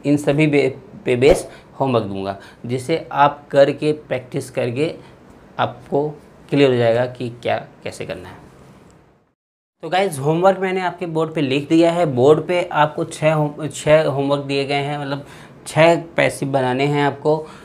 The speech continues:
तो पहला है, "Please stop the car", पहला है जो यहाँ पर, "Please stop the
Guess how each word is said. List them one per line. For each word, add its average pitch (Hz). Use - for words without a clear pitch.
तो 127
पहला 143
है, 165
"Please 160
stop 170
the 135
car", 90
पहला 143
है 143
जो 135
यहाँ 120
पर, 151
"Please 175
stop 185
the 143